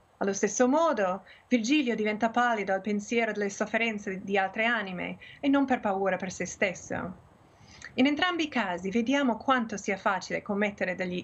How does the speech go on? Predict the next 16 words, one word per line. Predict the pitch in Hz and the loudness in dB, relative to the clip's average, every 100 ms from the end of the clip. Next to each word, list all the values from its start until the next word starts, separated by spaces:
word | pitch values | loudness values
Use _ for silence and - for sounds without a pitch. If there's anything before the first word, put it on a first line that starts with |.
| - | -2
errori | 202 202 208 180 180 180 | -2 0 2 2 0 0
di | 185 | -2
interpretazione | 185 196 190 190 - 202 170 170 175 - - - - | 0 0 0 -2 -2 -2 0 -2 -6 -8 -12 -6 2
quando | 226 233 | 4 4
il | 226 | 2
corpo | 269 254 233 | 2 2 0
reagisce | 208 214 202 226 - 196 | 0 0 -2 -4 -2 0
alla | 190 | 0
sofferenza | 190 208 226 220 214 202 | -2 0 0 0 -2 -4
degli | 185 185 | -4 0
altri | 180 160 165 180 180 185 - - - - _ | -2 -2 -6 -8 -8 -10 -16 -20 -20 -20 _
e | 214 | 0
non | 220 226 226 | 2 2 2
alla | 202 | 0
propria | 180 202 202 180 | 0 -4 -2 -4
sofferenza. | 180 185 180 196 185 175 180 170 | -2 -2 0 -2 -4 -8 -8 -8